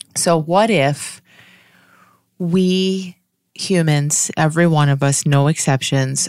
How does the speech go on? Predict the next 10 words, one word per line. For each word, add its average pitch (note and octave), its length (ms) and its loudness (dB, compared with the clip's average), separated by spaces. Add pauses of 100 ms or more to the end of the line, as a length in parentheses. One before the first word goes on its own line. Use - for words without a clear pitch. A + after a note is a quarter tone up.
are, C3+ 640 0
are C3+ 220 2
born D3+ 460 0
with D3 220 0
this D3 280 0
design C3+ 640 0
and B2+ 160 0
this B2+ 160 0
blueprint C#3+ 680 0
where C3 420 0